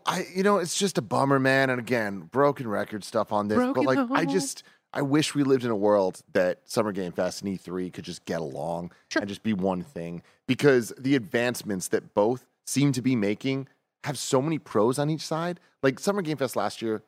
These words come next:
Speaker 1: was incredible as an
Speaker 2: Yeah.
Speaker 1: in-person event.
Speaker 2: Sure.
Speaker 1: What I'm saying. Like, I, but the formatting of having an actual press conference, like having the showcase, the kickoff thing, uh, where everyone can share a stage and make announcements for their games, and then having a place that,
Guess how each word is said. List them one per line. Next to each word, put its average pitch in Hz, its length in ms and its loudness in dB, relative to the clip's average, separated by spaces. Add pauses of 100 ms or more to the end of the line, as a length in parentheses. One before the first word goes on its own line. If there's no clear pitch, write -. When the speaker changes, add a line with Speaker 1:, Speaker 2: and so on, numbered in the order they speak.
Speaker 1:
was 104 240 0 (280)
incredible 104 600 2
as 104 140 0
an 110 80 -2
Speaker 2:
Yeah. 120 60 -2
Speaker 1:
in-person 104 360 -2
event. - 220 -12 (160)
Speaker 2:
Sure. 117 160 2
Speaker 1:
What 95 160 -4
I'm 85 100 -10
saying. 52 340 -12
Like, 85 200 -2
I, 95 140 2 (400)
but - 140 2
the - 40 0
formatting 156 520 2
of 98 180 -2
having 139 500 2
an 131 80 -2 (120)
actual 120 480 2
press - 260 -8
conference, - 400 -12
like 87 140 -12
having 123 320 4
the 135 80 -2
showcase, 110 540 -2
the 101 120 -8
kickoff 95 380 -2
thing, 90 320 -8 (260)
uh, 107 240 6
where 98 180 0
everyone 123 360 0
can 117 100 -8
share 113 220 0
a 113 40 0
stage 101 380 0
and 90 100 -10
make 98 200 -2
announcements 95 360 -6
for 107 60 -12
their 104 100 -6
games, 82 400 -8 (240)
and 113 200 2
then 123 160 4
having 120 400 2
a 120 40 -8
place 95 440 -4
that, 95 320 -2